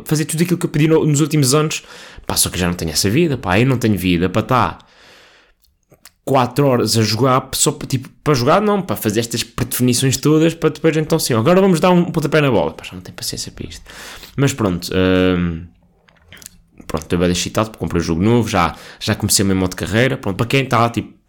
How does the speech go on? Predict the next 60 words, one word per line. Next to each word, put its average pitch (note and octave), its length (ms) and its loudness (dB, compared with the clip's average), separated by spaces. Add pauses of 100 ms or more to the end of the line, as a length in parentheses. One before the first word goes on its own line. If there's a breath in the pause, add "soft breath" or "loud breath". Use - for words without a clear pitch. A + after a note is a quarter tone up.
(160)
para G#2 100 -8
quem G#2 320 0
não F#2+ 180 -2
percebe G2+ 260 -2
nada F#2+ 160 2
disto, F2+ 340 -2 (400 loud breath)
basicamente A2 380 2
o - 20 -6
fifa A2+ 360 -2
é F#2 40 -2
um F2+ 200 -4
jogo F2+ 120 -8
de - 60 -10
futebol, A#2+ 260 0
né? A2 200 0 (440 loud breath)
E G#2+ 100 -4
há A#2 60 4
lá A#2 100 4
uns A#2 140 0
modos, A#2+ 260 -2
tipo A#2+ 200 -2
modo C3+ 180 2
de - 60 -6
história, B2 440 2 (720 soft breath)
que, A#2+ 140 -4
em B2 100 0
que B2+ 100 0
dá C#3+ 100 2
para C#3 120 -4
seres C3 180 2
um B2 100 2
treinador B2 460 2
ou C3 80 0
um A#2+ 60 2
jogador. G#2+ 420 0
Tipo, F#2 160 -4
no B2+ 60 0
caso, C#3 200 2
o B2+ 40 -2
jogador F3 320 4
é B2+ 200 2 (600 loud breath)
treinas, D#3 500 4
jogas C#3+ 420 4
e F2+ 60 -2
depois F#2+ 240 -2
evoluís D3 460 4
e - 40 -4
depois G2 180 -4
passas G2 320 -2
de G#2 80 0
equipas G#2 380 -2
mais G2+ 180 -2
pequenas G#2 280 -2
para G#2 100 -6
equipas G2+ 300 -4
maiores C3+ 420 4
e A2+ 60 2
ganhas G#2 240 0
troféus, - 320 0
pronto. F2+ 320 -10